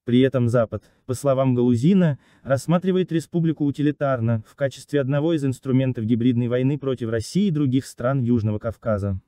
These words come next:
Цель ясна: использовать армянский плацдарм для формирования в регионе очередного очага напряженности.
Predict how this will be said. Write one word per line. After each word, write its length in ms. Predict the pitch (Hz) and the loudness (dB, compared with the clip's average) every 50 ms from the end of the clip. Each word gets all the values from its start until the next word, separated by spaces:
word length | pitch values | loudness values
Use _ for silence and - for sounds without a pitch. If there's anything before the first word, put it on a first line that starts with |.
| _ _ _ _ | _ _ _ _
Цель 240 | - - 175 175 156 | -4 -2 0 2 2
ясна: 440 | 143 147 135 - 147 165 175 180 156 | 2 0 0 0 2 2 2 2 0
использовать 560 | 135 123 - - 160 175 170 156 160 160 - 160 | -4 -8 -6 -2 0 0 0 0 -2 -2 0 0
армянский 460 | 151 143 143 156 160 147 - 131 120 | 2 2 2 2 0 -2 -4 -8 -4
плацдарм 540 | - 123 123 113 113 120 143 156 160 139 123 | -2 -2 -2 -2 0 2 2 2 2 2 0
для 120 | 113 113 | -2 -2
формирования 640 | - - 113 117 117 120 123 131 151 160 165 156 135 | -4 -2 -2 0 0 0 0 0 0 0 0 0 0
в 40 | 123 | -2
регионе 520 | 127 123 120 131 139 165 165 156 143 131 | -2 0 0 0 0 0 0 -2 -2 -4
очередного 520 | 117 - - 117 113 113 120 123 123 127 | -8 -8 -6 -4 -2 -2 -2 -2 -2 -2
очага 300 | 123 - - 117 117 117 | -4 -4 -6 -4 -2 -2
напряженности. 920 | 117 117 110 - 127 127 113 117 110 104 104 101 98 - _ - 92 92 95 | -2 -2 -4 -4 -4 -4 -2 -2 -2 0 -2 -2 -4 -6 _ -10 -10 -10 -10